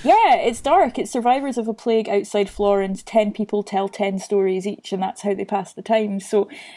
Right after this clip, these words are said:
I do have these kind of things in my head about trauma and plague and how that leads us to tell stories and share stories. So it does actually tie in, and I do wanna get my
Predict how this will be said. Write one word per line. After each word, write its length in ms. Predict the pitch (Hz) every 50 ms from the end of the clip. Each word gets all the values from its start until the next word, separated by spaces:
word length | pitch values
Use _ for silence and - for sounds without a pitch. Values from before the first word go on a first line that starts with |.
| - 220 -
I 80 | - 220
do 180 | 208 262 269 302
have 160 | 311 330 294
these 140 | 294 269 -
kind 160 | - 269 233
of 60 | 226 220
things 180 | 247 220 208
in 60 | 220 208
my 60 | 214
head 180 | 202 208 214
about 220 | 214 202 208 - -
trauma 460 | - - 202 208 208 202 202 202 196
and 120 | 190 190 190
plague 400 | - - 202 196 202 196 196 196
and 320 | 190 185 185 185 185 190 -
how 200 | - - 202 202
that 180 | 196 202 202 -
leads 220 | 202 202 190 -
us 120 | 196 185 -
to 100 | - 196
tell 280 | - - 208 214 214
stories 520 | 208 - - 208 202 196 196 196 196 196 190
and 120 | 185 180
share 260 | - - 214 214 214
stories. 600 | 202 202 - 208 196 190 196 196 - 214 214 202 -
So 260 | - - 220 214 214 - - - - - - - -
it 120 | - 214
does 180 | - 269 285 -
actually 320 | - - - 233 - 262
tie 240 | 247 - - 220 214 214
in, 180 | 226 226 202
and 120 | 196 190 196
I 60 | 202
do 440 | 190 - 220 233 240 247 233 226 202
wanna 260 | - 190 208 208 208 196
get 260 | 190 202 220 - -
my 220 | 202 196 196 185